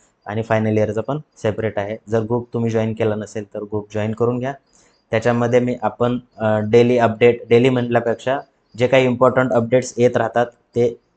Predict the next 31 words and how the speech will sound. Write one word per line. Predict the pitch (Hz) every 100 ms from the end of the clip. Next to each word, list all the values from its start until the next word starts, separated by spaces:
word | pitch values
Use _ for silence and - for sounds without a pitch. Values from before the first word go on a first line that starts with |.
| _
अ, | - 98 101
या | 104 117
चॅनलमध्ये | 113 113 107 107 107
देत | 113 110 107
असतो | 110 -
आपण | 110 117 143 _ _ _ _ -
आणि | 101 110 110
WhatsApp-च्या | 107 104 110 113
ग्रुपवरती | 107 101 107 - 110
नोटिफिकेशन | 107 101 101 - -
टाकत | 110 117 117
असतो. | 117 - 117 -
आता | 104 110
हे | 127
सर्क्युलर | 139 131 - 135
जर | 143 151
तुम्हाला | 147 139
पाहिजे | 131 127 117
असेल | 113 117 127 - _ _ _ _
तर | 117 113 -
याचे | 113 113 139
पीडीएफ | 139 135 131 131
जे | 120 127
आहे | 123
ते | 123
आपल्या | 113 120
WhatsApp-च्या | 117 113 117 113 113
ग्रुपमध्ये | 107 113 110 110
मी | 110
टाकलेले | 110 107 117 113
आहे, | 113 113